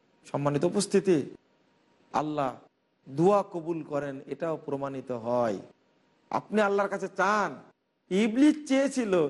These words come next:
ইবলিসকে আল্লাহ সময় দিয়ে দিলেন। একেবারে কিয়ামত পর্যন্ত ইবলিস ছিল মানুষের জীবনে বড় পরীক্ষা, আদম জীবনের বড় পরীক্ষা। যদিও জিন জাতি থেকে সে এসেছে, কিন্তু এটা পরীক্ষার জন্য আল্লাহ তাকে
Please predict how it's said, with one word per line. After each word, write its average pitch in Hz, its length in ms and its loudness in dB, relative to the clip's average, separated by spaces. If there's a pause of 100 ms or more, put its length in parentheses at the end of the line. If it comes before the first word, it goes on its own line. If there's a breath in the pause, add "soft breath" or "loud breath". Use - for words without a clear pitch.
(120)
ইবলিসকে 202 720 -2
আল্লাহ 190 360 -2
সময় 196 420 -2
দিয়ে 175 220 -6
দিলেন। 139 340 -12 (640)
একেবারে 285 460 0
কিয়ামত 285 380 -8 (120)
পর্যন্ত 160 560 -8 (600)
ইবলিস 196 420 -6
ছিল 185 140 -2
মানুষের 139 500 -2
জীবনে 139 260 -4
বড় 131 200 2 (100)
পরীক্ষা, - 520 -6 (440)
আদম 196 340 0
জীবনের 170 300 0
বড় 135 280 0
পরীক্ষা। 127 520 -6 (460)
যদিও 147 440 4 (500)
জিন 185 240 4
জাতি 156 220 -2
থেকে 143 360 -6
সে - 180 -2
এসেছে, 208 560 0 (260)
কিন্তু 175 240 0
এটা 143 180 2
পরীক্ষার 185 560 0
জন্য 156 220 -4
আল্লাহ 135 240 -2
তাকে 131 340 -2